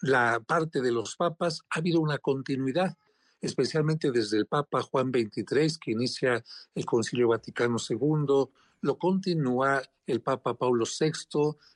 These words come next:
es el primer papa que viaja a Medellín, a la onu, a Tierra Santa, y después vendrá un Papa Juan Pablo primero, que inspirado en Juan veintitrés y en Pablo sexto, toma los dos nombres con el deseo de viajar.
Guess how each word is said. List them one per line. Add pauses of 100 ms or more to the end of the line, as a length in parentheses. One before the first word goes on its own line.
es
el
primer
papa
que
viaja
a
Medellín, (240)
a
la
onu,
a
Tierra
Santa, (280)
y
después
vendrá
un
Papa (220)
Juan
Pablo
primero,
que (260)
inspirado
en
Juan
veintitrés (220)
y
en
Pablo
sexto, (120)
toma
los
dos
nombres
con
el
deseo
de
viajar.